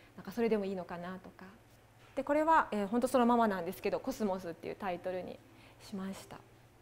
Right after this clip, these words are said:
なんか、宇宙か地球かわからないような、こう、絵だなとかって思いながら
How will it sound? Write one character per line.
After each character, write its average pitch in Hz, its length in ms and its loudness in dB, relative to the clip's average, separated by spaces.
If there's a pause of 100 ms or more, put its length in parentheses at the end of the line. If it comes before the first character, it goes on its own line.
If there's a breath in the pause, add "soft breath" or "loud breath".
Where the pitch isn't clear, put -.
(180)
な 254 60 -8
ん - 20 -6
か、 208 60 -4
宇 233 60 -4
宙 285 220 -2
か 196 100 -2
地 - 120 -14
球 220 180 0
か 196 120 0
わ 196 80 -2
か 233 120 2
ら 247 100 2
な 240 160 -2
い 165 80 -4
よ 165 120 -4
う 156 80 -8
な、 - 180 -12 (200)
こ - 100 -10
う、 - 80 -12
絵 180 60 -6
だ 160 120 -8
な 185 220 -10
と - 160 -12
か 180 100 -14
っ - 20 -14
て - 280 -12
思 185 200 -6
い 180 60 -6
な 175 100 -6
が 170 80 -6
ら 165 180 -8